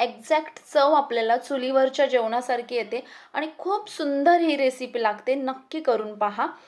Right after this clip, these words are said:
आणि तुम्ही जर आपल्या चॅनेलला पहिल्यांदा आला आहात, पहिल्यांदा भेट दिली असेल, तर सबस्क्राईब करायला अजिबात विसरू नका. तर पाहूयात आपण आपली रेसिपी. इथे जिरे आणि मोहरीची मी फोडणी दिलेली आहे, त्यानंतर थोडीशी हळद टाकून घेतलेली आहे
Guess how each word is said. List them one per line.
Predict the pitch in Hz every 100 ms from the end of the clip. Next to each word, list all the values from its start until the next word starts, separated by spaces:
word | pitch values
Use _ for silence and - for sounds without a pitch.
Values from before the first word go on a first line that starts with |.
| - -
आणि | 226 254 269
तुम्ही | 277 330
जर | 330
आपल्या | 285 269 254
चॅनेलला | 254 240 240 240
पहिल्यांदा | 240 247 233 233 262 277
आला | 277 214
आहात, | 202 202 208 202
पहिल्यांदा | 226 233 233 262
भेट | 302 254 202
दिली | 208 202
असेल, | 196 202 254 - - -
तर | 311
सबस्क्राईब | 277 - - - 240
करायला | 254 254 220 269 -
अजिबात | 220 208 208 190
विसरू | 190 190 185
नका. | 170 170 185 - _ _ -
तर | 311
पाहूयात | 311 262 247 247 196
आपण | 185 -
आपली | 240 233 269
रेसिपी. | 294 247 185 - - - _ _ _ _ _ _ _ _ -
इथे | 285 359
जिरे | 269 277 277 302 320 -
आणि | 269 320
मोहरीची | 294 262 247 269 285
मी | 294
फोडणी | 302 294 233 208 247
दिलेली | 247 233 233
आहे, | 233 226 214
त्यानंतर | 214 226 214 226 240 247 262 262
थोडीशी | 240 220 220
हळद | 247 220 214 214
टाकून | 254 254 262 254
घेतलेली | 247 - 208 208
आहे | 214 208 208